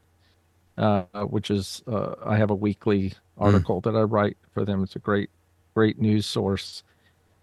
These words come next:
Speaker 1: And it was about Jordan Peterson and how Jordan Peterson made some comment about wiping out Gaza,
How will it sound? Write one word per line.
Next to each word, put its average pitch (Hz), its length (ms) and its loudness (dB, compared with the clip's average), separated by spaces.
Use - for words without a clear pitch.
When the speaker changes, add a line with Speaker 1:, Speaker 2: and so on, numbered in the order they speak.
Speaker 1:
And 151 420 6
it 151 100 4
was 156 140 6
about 190 300 6
Jordan 175 340 4
Peterson 110 760 4
and 117 400 4
how 127 280 6
Jordan 131 400 2
Peterson 113 720 4
made 110 300 4
some 110 320 4
comment 110 640 4
about 104 460 4
wiping 107 480 4
out 107 260 4
Gaza, 104 600 4